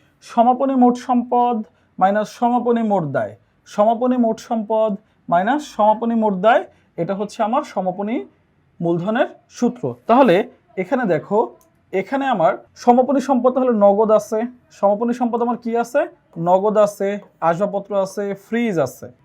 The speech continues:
মজুদ পণ্য আছে, অফিস সরঞ্জাম আছে। নগদ আছে, আসবাবপত্র আছে, ফ্রিজ আছে, মজুদ পণ্য আছে, অফিস সরঞ্জাম আছে। এই সবগুলো মিলে আমার সম্পত্তি হয়েছে কত?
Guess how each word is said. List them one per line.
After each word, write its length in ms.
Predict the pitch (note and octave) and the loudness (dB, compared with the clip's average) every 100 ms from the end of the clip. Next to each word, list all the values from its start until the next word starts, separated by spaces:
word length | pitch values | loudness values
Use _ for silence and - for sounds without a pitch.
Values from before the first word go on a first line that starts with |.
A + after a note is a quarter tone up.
| - | -8
মজুদ 400 | D3 E3 F#3 A3+ A#3 | -2 2 2 0 -2
পণ্য 220 | A#3 A#3 | -2 -2
আছে, 260 | A#3 A#3 C#4+ C#4+ | -4 -2 -2 0
অফিস 320 | G3 - G#3+ | 0 0 -4
সরঞ্জাম 380 | A#3 G3 F3 D3+ | 0 0 0 -2
আছে। 220 | C3 - | -2 -6
নগদ 380 | C3+ D#3+ F#3 A3 | 0 2 4 2
আছে, 260 | A3+ A3+ C4 | -2 0 2
আসবাবপত্র 460 | G#3 F#3 F#3+ G#3+ | 2 -2 -6 -8
আছে, 220 | G#3+ B3 A#3+ | -6 -4 -6
ফ্রিজ 360 | - G3 G3+ | -4 -6 -4
আছে, 220 | G#3+ B3 | -4 -4
মজুদ 260 | A3+ F3+ F3+ - | -4 -4 -8 -12
পণ্য 160 | A3 A3 | -10 -8
আছে, 220 | A3 C#4+ - _ _ _ _ - | -4 -4 -4 _ _ _ _ -2
অফিস 320 | F#3 B3 - | 0 0 0
সরঞ্জাম 400 | A3 F#3+ D#3+ C3 | 0 2 0 0
আছে। 280 | B2 - G#2 _ _ _ _ _ | -4 -12 -20 _ _ _ _ _
এই 340 | A3 C4 D4+ C#4+ | 0 0 0 -4
সবগুলো 540 | - G#3+ G3 A#3+ B3 | 0 0 0 -2 -2
মিলে 380 | A#3 G#3 D#3 E3 | 0 -2 -2 -4
আমার 240 | - F3+ | -4 -6
সম্পত্তি 500 | F3+ G3 F3+ G3+ A3 | -4 -6 -6 -8 -8
হয়েছে 220 | A3+ A3+ A3+ | -6 -6 -8
কত? 300 | A3+ C4+ | -6 -6